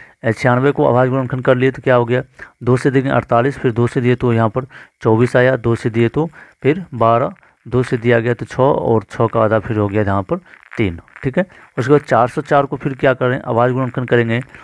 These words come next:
तो ये होगा, दो से देंगे तो दो सौ दो, फिर दो से देंगे तो एक सौ एक, ये हो गया अभाज्य गुणनखंड। तो छियानवे को इस रूप में लिख सकते हैं, है ना,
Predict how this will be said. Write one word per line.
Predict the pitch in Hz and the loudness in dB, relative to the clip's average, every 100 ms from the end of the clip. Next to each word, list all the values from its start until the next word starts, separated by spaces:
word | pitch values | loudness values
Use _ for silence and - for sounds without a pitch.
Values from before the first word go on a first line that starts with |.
| - - | -20 -4
तो | 123 | 2
ये | 139 | 4
होगा, | 127 123 135 | 4 4 0
दो | 123 127 | 0 0
से | 127 135 | 0 0
देंगे | 131 127 | 0 0
तो | 127 120 | -2 2
दो | 127 | 2
सौ | 120 135 | 2 2
दो, | 123 143 - - _ - | 4 2 0 -18 _ -6
फिर | 139 | -4
दो | 123 131 | 2 2
से | 135 131 | 4 0
देंगे | 123 123 | 0 -2
तो | 123 165 - 120 | -2 -4 -6 -6
एक | 110 | -4
सौ | - | -2
एक, | 98 92 _ | -2 -2 _
ये | - 117 | -4 0
हो | |
गया | 117 147 180 - | 2 0 0 -4
अभाज्य | 110 117 | 0 0
गुणनखंड। | 113 113 107 175 - - - - | 0 -4 -6 -12 -14 -20 -14 -10
तो | |
छियानवे | 120 135 131 139 | -6 0 2 2
को | 160 160 | 0 -2
इस | 147 151 | -2 2
रूप | 170 - | 0 2
में | 151 | -2
लिख | 143 | -2
सकते | 123 - - | -4 -8 -12
हैं, | 98 _ | -18 _
है | 127 | -6
ना, | 170 | -4